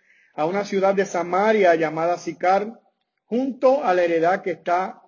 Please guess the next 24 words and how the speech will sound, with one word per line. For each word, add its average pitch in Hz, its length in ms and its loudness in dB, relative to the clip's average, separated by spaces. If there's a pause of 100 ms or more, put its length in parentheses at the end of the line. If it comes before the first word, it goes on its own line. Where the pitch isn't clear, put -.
que, 165 200 -8 (200)
junto 185 300 -6
a 202 40 6
la 196 80 6
heredad 180 300 4
que 190 120 -4
Jacob 175 440 0
dio 196 360 0 (240)
a 160 160 -4
su 165 180 -8
hijo 185 360 -4
José. 175 520 0 (580)
Y 175 100 0
estaba 226 280 4
allí 240 220 0
el 220 160 2
pozo 233 580 -2
de 190 140 -6
Jacob. 180 640 -4 (580)
Entonces 269 480 -2
Jesús, 233 360 -4
cansado 233 680 0
del 208 220 -2
camino, 180 880 -6